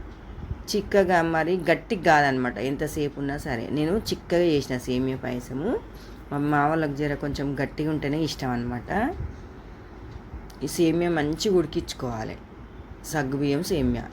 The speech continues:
ఆలోపు నెయ్యి వేసుకోవాలి, ఒక రెండు మూడు స్పూన్లు నెయ్యి వేసుకొని డ్రై ఫ్రూట్స్ ఫ్రై చేసుకోవాలి నెయ్యిలో. మన ఇంట్లో ఏది ఉంటే అది, పిస్తా, జీడిపప్పు, బాదం. నేను పిస్తా ఇట్లా ఏమి వేయలే, కిస్మిస్లు వేస్తే అసలు మా పిల్లలు అసలు నోట్లో కూడా పెట్టరు.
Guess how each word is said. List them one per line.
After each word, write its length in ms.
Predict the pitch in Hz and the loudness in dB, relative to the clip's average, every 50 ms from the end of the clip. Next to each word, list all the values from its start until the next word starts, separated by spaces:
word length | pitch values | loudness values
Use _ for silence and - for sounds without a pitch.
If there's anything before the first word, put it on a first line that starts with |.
| - - - - - - - - - | -12 -12 -12 -12 -12 -14 -14 -8 0
ఆలోపు 460 | 92 135 151 156 156 147 - - 226 262 | 4 6 6 6 6 2 2 2 4 6
నెయ్యి 360 | 247 214 175 156 160 180 175 | 6 6 6 6 8 8 6
వేసుకోవాలి, 440 | 165 160 - - 135 127 127 127 127 | 6 4 0 -4 -2 -2 0 0 0
ఒక 100 | 127 143 | 0 0
రెండు 200 | 143 147 147 147 | 0 0 0 0
మూడు 140 | 143 139 | 0 -2
స్పూన్లు 320 | 131 - - - 147 147 147 | -4 -6 -10 -8 -6 -4 -2
నెయ్యి 220 | 147 147 143 143 | 0 0 0 0
వేసుకొని 380 | 143 135 - - 139 143 170 220 240 | 0 -2 -2 -4 -2 2 4 4 4
డ్రై 220 | 208 202 156 139 | 6 6 4 4
ఫ్రూట్స్ 380 | 143 - 151 147 139 - - 208 233 | 2 2 -2 -2 -2 -2 -4 -4 -4
ఫ్రై 200 | 240 233 202 165 151 | -2 0 0 0 2
చేసుకోవాలి 500 | 147 139 131 131 - - 127 123 120 120 | 2 2 0 0 -4 -8 -6 -4 -2 -2
నెయ్యిలో. 400 | 127 127 127 127 123 123 127 143 208 254 415 - - - - - - - - - - - - - - - - - - - - - - - | -2 0 0 0 0 0 0 2 2 2 2 0 -6 -16 -18 -18 -18 -18 -18 -16 -16 -16 -16 -16 -14 -14 -14 -14 -14 -14 -16 -10 -4 0
మన 140 | 151 156 160 | 2 4 4
ఇంట్లో 280 | 160 156 156 147 170 170 | 4 2 2 2 2 4
ఏది 280 | 147 156 160 165 160 | 4 6 6 6 6
ఉంటే 200 | 156 151 147 170 | 4 4 4 4
అది, 180 | 160 147 143 143 - - | 4 4 2 0 -2 -2
పిస్తా, 500 | 160 151 - - - - - 143 135 135 | -4 -4 -4 -6 -8 -4 2 4 4 4
జీడిపప్పు, 560 | 135 131 156 151 143 - 147 139 - - - 139 | 4 2 0 -2 -2 -2 -4 -4 -4 -4 -6 -6
బాదం. 540 | 131 131 139 131 131 127 123 123 113 - - - - - - - - - 139 | -2 0 2 2 2 2 0 0 -2 -4 -6 -12 -18 -18 -18 -18 -12 -8 -6
నేను 160 | 151 160 160 | -4 -4 -2
పిస్తా 340 | 147 160 143 - - - 160 | -2 -2 -4 -4 -2 0 0
ఇట్లా 240 | 156 160 - 151 147 | 0 0 0 0 2
ఏమి 180 | 143 147 147 | 2 2 2
వేయలే, 340 | 139 135 131 135 151 190 220 | 2 2 2 2 2 0 0
కిస్మిస్లు 540 | 214 196 175 - - 165 170 160 - 156 151 | 0 0 -4 -2 0 -2 -2 -2 0 0 0
వేస్తే 220 | 151 147 151 175 | 0 0 0 -2
అసలు 200 | 160 147 151 139 | -2 0 0 0
మా 120 | 139 139 131 | 0 0 -2
పిల్లలు 380 | 127 151 139 143 147 147 143 | -2 -2 -2 0 0 0 0
అసలు 200 | 139 131 143 139 | -2 -2 -2 0
నోట్లో 320 | 139 135 135 131 139 139 139 | 2 0 0 0 0 0 0
కూడా 140 | 139 139 | 2 2
పెట్టరు. 560 | 131 127 123 - - 123 123 156 214 269 403 | 0 0 -2 -2 -6 -4 0 2 2 2 2